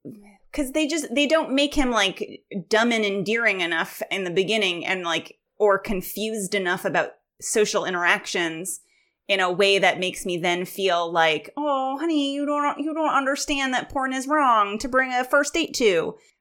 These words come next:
But, like, I, I understood that that was what they wanted us to think. And in which case, yeah, then I, you know, like, then I do feel really bad because, like, it just explained to him why this is inappropriate 'cause he doesn't get it. And that's sweet.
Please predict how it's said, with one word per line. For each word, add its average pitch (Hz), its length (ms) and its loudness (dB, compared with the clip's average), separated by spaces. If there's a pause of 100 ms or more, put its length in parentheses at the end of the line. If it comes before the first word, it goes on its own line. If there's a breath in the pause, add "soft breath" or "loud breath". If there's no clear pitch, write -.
(100)
But, 226 100 4
like, 254 160 6
I, 240 220 2
I 226 180 2
understood 226 380 0
that 180 80 -10
that 180 100 4
was 190 100 -2
what 190 120 -4
they 175 80 4
wanted 185 360 2
us 170 240 0
to 190 120 -2
think. 180 400 -4
And 208 80 2
in 220 100 0
which 262 160 -4
case, 196 220 2
yeah, 202 420 4
then 220 160 2
I, 220 220 4
you 254 180 -2
know, 190 160 4
like, 190 400 -2 (180)
then 220 220 -2
I 226 100 2
do 277 220 2
feel 190 220 0
really 180 260 0
bad 170 300 4
because, 220 320 -2
like, 240 180 0
it 285 100 -4
just 311 220 -6
explained 392 480 -4
to 311 80 4
him 208 240 2
why 185 140 2
this 185 200 -2
is 220 140 -2
inappropriate 254 800 2
'cause - 140 -10
he 262 100 -8
doesn't 320 280 0
get 392 160 2
it. 185 220 6
And 226 140 -2
that's 233 260 -4
sweet. 269 340 -4